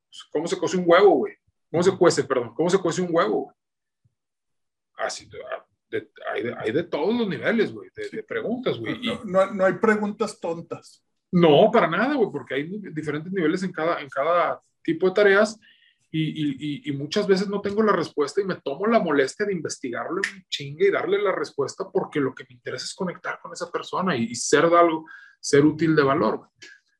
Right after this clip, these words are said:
Speaker 1: Este, creo que hacia allá va mi camino, güey, hacia conectar con más gente. Quiero llegar a,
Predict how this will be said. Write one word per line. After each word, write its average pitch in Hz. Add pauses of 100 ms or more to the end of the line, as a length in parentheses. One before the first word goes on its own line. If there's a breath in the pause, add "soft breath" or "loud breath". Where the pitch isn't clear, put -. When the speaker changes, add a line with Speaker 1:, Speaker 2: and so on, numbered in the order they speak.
(100)
Speaker 1:
Este, 127
creo 156
que 190
hacia 185
allá 156
va 165
mi 170
camino, 160
güey, 226
hacia 131
conectar 131
con 160
más 156
gente. 180 (100)
Quiero 151
llegar 139
a, 151